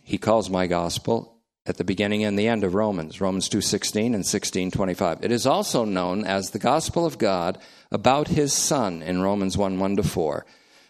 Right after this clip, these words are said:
Now, seeing the knowledge of the glory of God in the face of Jesus Christ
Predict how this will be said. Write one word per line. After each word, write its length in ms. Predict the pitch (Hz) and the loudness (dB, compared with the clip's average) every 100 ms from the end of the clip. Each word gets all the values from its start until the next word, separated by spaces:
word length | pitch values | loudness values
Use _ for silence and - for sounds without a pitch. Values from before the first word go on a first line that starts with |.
| - | -6
Now, 180 | 87 90 | -4 -2
seeing 920 | - - - 226 175 98 87 - 123 _ _ _ _ _ _ _ _ _ | -2 0 2 4 4 2 -4 -10 -16 _ _ _ _ _ _ _ _ _
the 100 | - | 0
knowledge 420 | 110 117 147 170 151 | 4 4 4 4 2
of 120 | 120 | 2
the 100 | 123 | 2
glory 360 | 110 139 147 | 4 6 6
of 120 | 156 131 | 4 2
God 460 | 113 101 95 98 | 2 2 0 0
in 180 | - 101 | -2 0
the 80 | 101 | 0
face 480 | - 131 147 143 - | 2 2 2 0 -4
of 220 | 139 117 | -4 -2
Jesus 520 | 113 123 104 113 - | 2 2 2 -2 -2
Christ 840 | - 101 87 - - - - - | 0 2 2 -2 -8 -10 -12 -16